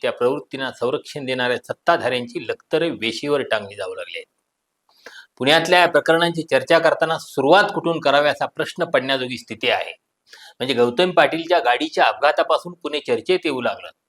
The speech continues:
म्हणजे, गौतमी पाटीलच्या गाडीच्या अपघातापेक्षाही गौतमी पाटीलला उचलणार की नाही,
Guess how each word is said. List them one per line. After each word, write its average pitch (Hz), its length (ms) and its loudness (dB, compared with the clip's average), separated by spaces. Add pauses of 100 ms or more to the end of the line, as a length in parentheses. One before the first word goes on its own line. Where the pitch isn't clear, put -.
(560)
म्हणजे, 135 160 -2
गौतमी 120 480 0
पाटीलच्या 170 640 2
गाडीच्या 143 600 0
अपघातापेक्षाही 147 1120 -4 (400)
गौतमी 135 460 2
पाटीलला 170 420 0
उचलणार 190 560 2
की 180 160 -8
नाही, 143 220 -12